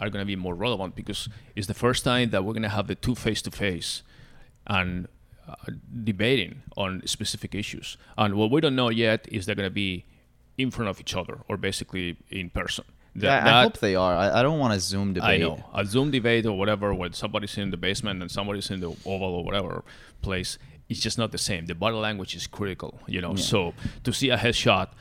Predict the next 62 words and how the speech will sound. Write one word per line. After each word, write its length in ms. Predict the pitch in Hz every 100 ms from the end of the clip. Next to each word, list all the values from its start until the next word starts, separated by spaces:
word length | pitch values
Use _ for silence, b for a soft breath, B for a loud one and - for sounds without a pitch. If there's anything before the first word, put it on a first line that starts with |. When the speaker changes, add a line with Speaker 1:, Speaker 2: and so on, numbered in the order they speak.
| B B B B
Speaker 2:
Plus, 200 | 143 131
Speaker 1:
it's 80 | 123
not 120 | 220
Speaker 2:
it's 100 | 110
Speaker 1:
gonna 120 | 101
Speaker 2:
hard 260 | 156 214 240
to 80 | 247
debate 540 | 143 90 107 120 127
over 320 | 110 104 98
Zoom. 340 | 87 95 101 -
There's 200 | 98 90
delays. 840 | - 82 80 98 98 98 92 - -
Speaker 1:
Yeah. 220 | 113 - -
Speaker 2:
There's, 380 | 95 92 87 - -
plus, 300 | 127 110 -
let's 220 | 92 117
be 140 | - 117
honest, 280 | 92 - -
like, 160 | 92
both 220 | 90 117
these 140 | 135 135
guys 160 | 123
are 120 | 107 -
old 280 | 101 107 82
dudes, 300 | 98 110 117
so 200 | 110 95
they're 120 | 95
not 260 | 113 120 98
great 200 | 104 107
with 160 | 104
technology 580 | 113 - 92 107 101 92
anyways. 380 | 92 98 104 101
If 80 | 107
Speaker 1:
And 100 | 98
Speaker 2:
they 40 |
have 160 | 101 131
Speaker 1:
well, 200 | 110 101
they, 120 | 107
they 140 | 120
have, 240 | 110 98 -
they 80 | 113
have 140 | -
staff, 340 | - - - -
but 120 | 147
Speaker 2:
No, 80 | 185
Speaker 1:
I 20 |
mean, 40 |
the 80 | 160
Speaker 2:
I 60 | 165
Speaker 1:
main 120 | 156
Speaker 2:
know, 60 | -
Speaker 1:
thing 120 | 139
is 100 | 120
Speaker 2:
but 60 | 92
Speaker 1:
that 80 | 107
those 180 | 131
delays, 420 | 127 117 113 123 110
when 140 | 104
they're 140 | 104
interrupting 460 | 139 123 117 - 113
each 160 | 101 98
other, 320 | 98 110